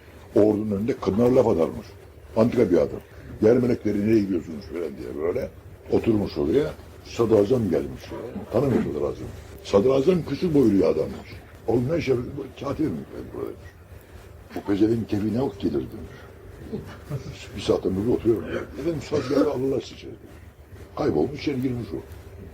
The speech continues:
Ve sadrazammış. "Buyur." demişler. Bir içeri girmiş olmuş.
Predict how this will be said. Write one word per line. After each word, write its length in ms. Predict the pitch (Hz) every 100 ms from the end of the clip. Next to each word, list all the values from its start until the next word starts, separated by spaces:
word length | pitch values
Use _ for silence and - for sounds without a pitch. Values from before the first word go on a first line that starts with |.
| - 101
Ve 80 |
sadrazammış. 680 | 120 196 110 120 123 117 78 - - - 135
"Buyur." 240 | 160 104
demişler. 400 | 80 69 101 139
Bir 60 | 135
içeri 240 | 92 90
girmiş 200 | 82 76
olmuş. 240 | 92 110